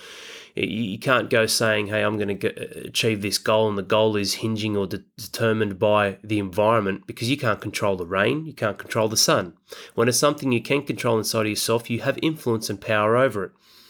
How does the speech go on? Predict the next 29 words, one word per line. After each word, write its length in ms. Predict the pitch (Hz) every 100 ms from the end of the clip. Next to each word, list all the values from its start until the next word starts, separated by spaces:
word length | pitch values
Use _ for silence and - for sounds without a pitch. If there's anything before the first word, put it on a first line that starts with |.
| _ _ -
And 100 | 120
if 120 | 120
it's 100 | 113
relevant 380 | 117 139 143 127
and 100 | 110
has 140 | 120
a 40 | 113
purpose 400 | - 135 127 -
towards 500 | - 113 117 110 -
the 180 | 104 117
end 200 | 131 120
goal, 260 | 110 123
the 140 | 107 107
end 180 | 110
game, 240 | 110 110 107
the 60 |
lag 300 | 101 123 147
measure, 380 | 127 104 113 117 - - - -
well, 120 | 117
then 160 | 127 147
what 160 | 156
you're 80 | 131
doing 180 | 123 120
is 140 | 107
you 80 | 110
are 80 | 107
bridging 320 | 104 98 113
the 80 | 123
gap. 340 | 170 151 -